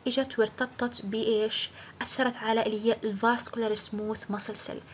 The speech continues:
أثرت على هاي الطبقة من الوعاء الدموي. لما أثرت عليها اشتغلت كأنها جروث factor، حفزت تكاثرها. تعالوا نشوف كيف الطبقات تكاثرت، تكاثرت. فلما تكاثرت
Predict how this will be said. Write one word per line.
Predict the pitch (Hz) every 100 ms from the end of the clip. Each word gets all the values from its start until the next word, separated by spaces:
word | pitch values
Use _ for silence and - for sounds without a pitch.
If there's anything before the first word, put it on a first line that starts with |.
| - - - -
أثرت | - 233 208
على | 208
هاي | 202
الطبقة | 202 185 - - - -
من | 202
الوعاء | 196 202 208
الدموي. | 196 175 165 - - - - - -
لما | 214 208
أثرت | - - 349 269
عليها | 226 226 233
اشتغلت | 226 - 277 -
كأنها | 247 247
جروث | 214 226 240 -
factor، | 247 262 - - - - -
حفزت | - - - 262 254
تكاثرها. | 240 226 202 214 202 -
تعالوا | 247
نشوف | 240 240
كيف | - 240
الطبقات | - 220 214 - 226 - -
تكاثرت، | 247 240 233 208 -
تكاثرت. | 220 202 - 233 - - - - - - -
فلما | 220 214
تكاثرت | - - 330 277 240 262 262